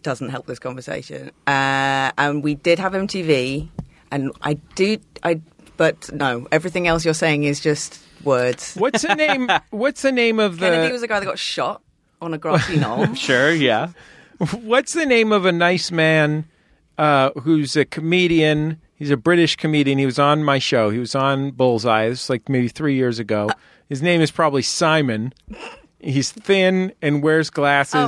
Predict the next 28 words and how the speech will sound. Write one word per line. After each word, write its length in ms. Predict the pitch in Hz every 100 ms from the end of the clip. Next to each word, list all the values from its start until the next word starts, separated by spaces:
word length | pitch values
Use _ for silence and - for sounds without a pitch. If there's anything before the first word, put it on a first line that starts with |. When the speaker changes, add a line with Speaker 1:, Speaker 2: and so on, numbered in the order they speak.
| -
Speaker 1:
Oh, 40 |
Amstel, 320 | 240 208 165
Simon 280 | 160 196 196
Amstel. 260 | 196 180 -
Speaker 2:
Simon 320 | 214 220 208
Speaker 1:
Yeah. 180 | 214 214
Speaker 2:
Amstel. 400 | 143 - 113 95 _ _
So 220 | - 202
he 540 | 170 - 277 254 220 208
was 520 | 196 165 180 160 - - _ _ _ _
the, 260 | 170 190 208
Speaker 1:
He 120 | 190
Speaker 2:
what 80 | 214
Speaker 1:
was 80 | 214
Speaker 2:
was 100 | 214
Speaker 1:
an 40 | 302
Speaker 2:
it? 40 |
Speaker 1:
M 60 | 294
T 140 | 302
V 220 | 285 294
presenter. 260 | 285 220 214
Speaker 2:
Like, 100 | 214
I 220 | 220 254
watched 400 | 269 226 226 -
his 300 | 196 175 -
comedy 440 | - 208 233 170 110
special, 440 | - 92 - 95
Speaker 1:
Yeah. 160 | 127